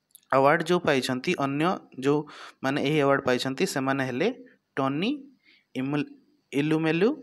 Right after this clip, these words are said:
ଯିଏ ନାଇଜେରିଆର ଜଣେ ଇକୋନୋମିଷ୍ଟ ଏବଂ ଫିଲାନ୍ଥ୍ରୋପିଷ୍ଟ ଅଟନ୍ତି, ୱିଲିୟମ, ଯିଏ ଜଣେ ଆମେରିକାନ ରାପର ଅଟନ୍ତି, ବ୍ଲାକ୍ ଆଇଡ୍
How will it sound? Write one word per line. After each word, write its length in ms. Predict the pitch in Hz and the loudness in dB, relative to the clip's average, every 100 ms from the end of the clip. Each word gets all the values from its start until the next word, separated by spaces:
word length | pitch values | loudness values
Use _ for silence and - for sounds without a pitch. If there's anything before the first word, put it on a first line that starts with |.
| 135 | -8
ଯିଏ 200 | 127 143 226 208 139 | -2 0 0 -2 -2
ନାଇଜେରିଆର 520 | 131 127 135 147 156 151 | -2 0 2 2 2 0
ଜଣେ 160 | 151 160 127 | -2 -2 -6
ଇକୋନୋମିଷ୍ଟ 500 | 123 143 143 190 - - | -2 -2 0 -2 -2 -2
ଏବଂ 140 | 131 202 262 - - - | -2 -2 -4 -14 -20 -6
ଫିଲାନ୍ଥ୍ରୋପିଷ୍ଟ 640 | 131 131 131 135 131 143 - | -2 0 -2 -4 -4 -4 -4
ଅଟନ୍ତି, 380 | 135 143 143 190 254 - - - _ 131 | -4 -6 -6 -6 -8 -12 -20 -20 _ -4
ୱିଲିୟମ, 380 | 139 151 175 240 269 - - _ 127 | -2 0 0 -2 -8 -18 -20 _ -6
ଯିଏ 180 | 131 165 208 | 0 0 0
ଜଣେ 160 | 160 147 139 | 0 0 0
ଆମେରିକାନ 380 | 143 139 170 185 - - - - 127 | -2 0 -2 -2 -6 -18 -18 -2 0
ରାପର 280 | - 156 147 | 2 2 2
ଅଟନ୍ତି, 340 | 147 151 151 262 294 - 127 123 | 2 -2 -2 -4 -4 -14 -8 0
ବ୍ଲାକ୍ 320 | 131 160 175 - 131 | 2 2 0 -2 0
ଆଇଡ୍ 180 | 151 | 0